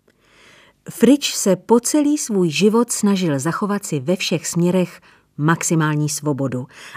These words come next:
a oproti ostatním cestovatelům a badatelům se hlásil k divoké krvi, k divokým genům. Ke stáru v roce devatenáct set čtyřicet dva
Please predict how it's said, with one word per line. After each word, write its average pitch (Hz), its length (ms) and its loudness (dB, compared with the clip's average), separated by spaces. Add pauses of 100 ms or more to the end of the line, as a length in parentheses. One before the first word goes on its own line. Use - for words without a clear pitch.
(120)
a 143 240 -4
oproti 180 540 0
ostatním 185 580 0
cestovatelům 156 840 -2
a 143 160 -2
badatelům 156 800 0 (460)
se - 200 -2
hlásil 170 580 2
k 147 100 -8
divoké 190 460 2
krvi, 202 400 -2 (540)
k 147 100 -12
divokým 170 720 2
genům. 147 560 0 (920)
Ke 180 160 6
stáru 151 580 -2
v 165 60 -4
roce 156 340 -2
devatenáct 160 560 0
set - 240 -6
čtyřicet 175 580 -2
dva 160 300 0